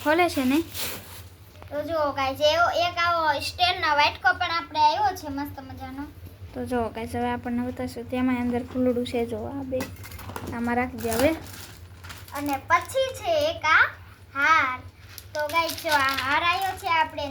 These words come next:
Speaker 2: નાનીમાં. નાનીમાં હાર આવ્યો છે, કંઈક આવો હાર છે મસ્ત મજાનો.
Speaker 1: કાઢ તો.
Speaker 2: કાઢું?
Speaker 1: તો જો ગાઈસ, હવે કાઢે છે. જે નાની પડી છે ઢગલો, પણ આપણે એટલી કાઢે છે. જો.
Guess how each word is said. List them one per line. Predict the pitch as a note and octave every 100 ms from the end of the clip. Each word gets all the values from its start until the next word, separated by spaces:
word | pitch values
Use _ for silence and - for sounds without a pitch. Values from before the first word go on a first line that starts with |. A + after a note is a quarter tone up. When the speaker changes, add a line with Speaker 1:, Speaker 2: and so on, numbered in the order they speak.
| C#4
Speaker 2:
નાનીમાં. | D4 E4 D4 C#4 D#4 F#4 - - C4
નાનીમાં | C#4 D4 D#4+ D4+
હાર | D4+
આવ્યો | D#4+ E4+ E4+ -
છે, | D#4
કંઈક | D4+ C#4+ C#4
આવો | D4 C#4+ C4
હાર | C4 D#4+
છે | F#4 F4
મસ્ત | D4+ D4 D#4 D4 C#4
મજાનો. | C4+ C4+ C#4 D4 - -
Speaker 1:
કાઢ | C4 C4+ -
તો. | - - - - - - - - - - - - -
Speaker 2:
કાઢું? | D4 B3
Speaker 1:
તો | B3
જો | A#3+ A#3+
ગાઈસ, | A#3
હવે | A#3+ A#3
કાઢે | A3+ B3+ B3+ C#4
છે. | B3+ A#3+ A#3+
જે | B3 A#3+
નાની | A#3+ C4 B3+
પડી | C4+ C#4+
છે | C#4+ C4+
ઢગલો, | A3+ A3+ A#3+ A#3+ - - - -
પણ | A#3+
આપણે | A#3 A3+ A#3
એટલી | A#3+ A3+
કાઢે | B3+ B3+ C4 B3
છે. | A#3+
જો. | B3 A#3+